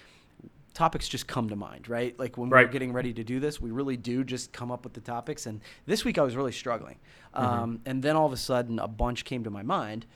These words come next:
Speaker 1: But the
Speaker 2: Mm-hmm.
Speaker 1: one that was right at the top, uh, was this one, is, you know, I think that you and I have talked about,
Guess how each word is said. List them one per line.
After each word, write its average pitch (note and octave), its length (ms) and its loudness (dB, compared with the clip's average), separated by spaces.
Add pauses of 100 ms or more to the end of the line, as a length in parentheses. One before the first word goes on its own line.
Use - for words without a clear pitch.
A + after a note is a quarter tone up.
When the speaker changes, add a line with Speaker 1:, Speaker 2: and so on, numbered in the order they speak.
(220)
Speaker 1:
But A#2+ 140 0
the C3 80 4
Speaker 2:
Mm-hmm. D#3 80 2
Speaker 1:
one C#4+ 180 6
that F#4 100 -2
was D#3+ 140 0
right F3 180 2
at D#3+ 80 -2
the C#3+ 80 -2
top, A#2 460 2 (140)
uh, A2 340 -2
was B2 320 -4
this B2 200 -6
one, F#2+ 280 -10 (340)
is, C3+ 340 -4 (260)
you D3 100 -2
know, C3+ 120 0
I C#3 100 -4
think E4 360 -10 (120)
that C3+ 140 -4
you F3 200 -4
and G#3+ 80 -2
I F3 40 0
have D#3 100 -2
talked C3+ 280 -2
about, G#2+ 520 -4